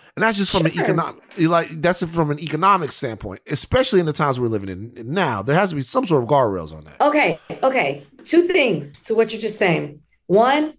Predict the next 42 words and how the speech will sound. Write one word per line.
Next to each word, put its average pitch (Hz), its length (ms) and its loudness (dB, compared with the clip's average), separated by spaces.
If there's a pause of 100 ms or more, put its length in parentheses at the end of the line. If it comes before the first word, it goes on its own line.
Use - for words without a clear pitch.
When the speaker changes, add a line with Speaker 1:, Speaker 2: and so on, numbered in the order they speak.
(360)
Speaker 2:
back 220 280 -2
to 240 60 0
my 202 160 2
wow. 156 280 -2 (580)
Wow. 165 320 -2 (280)
I 175 40 -2
can't 208 220 0
believe 190 280 6
you 175 60 2
just 160 200 0
said 135 220 -2
that. - 180 -8 (480)
If 202 180 2
you're 240 160 6
gonna 254 240 6
go 214 220 6
to 208 80 4
<laughs> 214 80 -4
college, 185 540 2 (180)
then 190 220 4
you 247 200 -2
need 233 260 0
to 226 80 2
figure 202 400 2
out 175 200 2
how 185 180 0
you're 180 160 0
going 165 200 -4
to - 80 -10
pay 180 260 0
for 147 200 2
it. - 120 -10 (360)
I 285 180 4
Speaker 1:
Yeah. - 60 4
Speaker 2:
don't 392 280 4
think 302 240 2
that - 160 -4
you 269 80 -2
necessarily 226 680 2
have 180 220 -4
a 160 60 -2
choice. - 600 -6